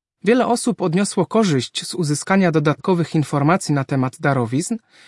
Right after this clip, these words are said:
które można składać za życia lub które uprawomocniają się po czyjejś śmierci. Prosimy o kontakt z miejscowym biurem oddziału Świadków Jehowy, gdybyś chciał złożyć darowiznę, która ma związek z rachunkiem bankowym,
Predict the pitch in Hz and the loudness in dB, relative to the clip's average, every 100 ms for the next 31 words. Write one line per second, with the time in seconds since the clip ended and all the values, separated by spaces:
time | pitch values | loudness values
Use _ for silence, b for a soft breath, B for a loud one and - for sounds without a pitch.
0 | b b 240 202 233 247 196 - 196 180 | b b 2 4 4 2 0 -2 -2 -2
1 | 151 - 139 233 240 - 107 - b b | -2 -2 -2 -2 -4 -4 -6 -8 b b
2 | 302 - 226 208 208 247 - 220 175 170 | -2 0 0 2 0 -2 0 2 2 2
3 | 147 - 180 190 170 - 147 143 - 139 | 2 0 0 2 2 0 -4 -4 -2 -2
4 | 120 113 - 120 107 101 - - _ _ | 0 -2 -2 -2 -2 -4 -8 -10 _ _
5 | _ _ _ _ _ _ _ _ _ - | _ _ _ _ _ _ _ _ _ -6
6 | 151 - 302 262 160 - 240 202 143 - | -2 0 2 2 0 0 0 0 -4 -6
7 | 127 143 139 - 156 156 135 151 156 139 | -2 0 0 0 0 2 2 2 2 0
8 | 135 131 170 131 - - 123 - 127 131 | -2 0 0 0 -4 -4 -4 -4 -4 -4
9 | - 123 107 190 247 b b b b 180 | -2 -4 -2 -2 -4 b b b b -2
10 | 302 277 - 196 165 151 240 220 165 156 | 0 0 -2 0 2 2 2 2 0 2
11 | 160 139 208 214 208 185 - 165 151 151 | 2 2 2 2 2 0 -2 0 2 2
12 | 135 175 185 151 135 151 143 180 160 139 | 2 2 2 0 -2 -2 -2 0 0 0
13 | 120 113 113 139 139 185 | -2 -2 -2 -2 0 0